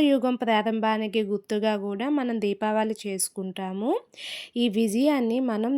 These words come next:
దీపాలను వెలిగించడం ద్వారా చేసుకుంటున్నామని పురాణాలు అయితే చెప్తున్నాయి.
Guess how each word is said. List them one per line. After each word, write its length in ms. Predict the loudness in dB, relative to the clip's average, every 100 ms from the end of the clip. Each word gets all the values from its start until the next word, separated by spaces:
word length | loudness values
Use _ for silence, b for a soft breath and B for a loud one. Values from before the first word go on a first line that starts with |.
| 2
దీపాలను 540 | 2 2 0 2 0
వెలిగించడం 680 | 0 0 0 -2 -2 -2 -2
ద్వారా 320 | 0 -2 0 -2
చేసుకుంటున్నామని 1120 | -2 -2 -2 -2 -2 -2 -2 -2 -2 -2 0 0 -2 B B B
పురాణాలు 500 | 2 4 4 2 0
అయితే 220 | 0 0
చెప్తున్నాయి. 880 | 2 0 0 -2 0 -2 -2 0